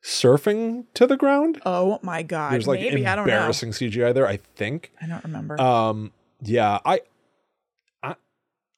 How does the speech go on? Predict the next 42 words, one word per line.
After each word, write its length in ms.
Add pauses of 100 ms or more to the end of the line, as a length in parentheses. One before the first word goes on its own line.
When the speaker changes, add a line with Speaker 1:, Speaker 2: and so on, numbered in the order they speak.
(200)
Speaker 1:
here's 240
a 40
hot 180
take. 340
It's 100
Speaker 2:
Yeah. 100
Speaker 1:
not, 160
it's 120
got 140
nothing 240
to 60
do 40
with 100
horror. 440
Speaker 2:
Okay. 340 (200)
Speaker 1:
The 280 (240)
Joel 400
Schumacher 920
Gotham 480
City. 460
Speaker 2:
Yeah. 300 (120)
Speaker 1:
With 180
its 240
giant, 640
like, 460 (420)
Roman 580
Speaker 2:
I 40
know 80
that 80
Speaker 1:
gods. 560
Speaker 2:
guy. 420 (340)
Speaker 1:
Like, 300
there's, 260
like, 140
Speaker 2:
And 80
Speaker 1:
a 40
Speaker 2:
everything 340
happens 420
so 520
Speaker 1:
<clears throat> 0
Speaker 2:
high 340
up. 260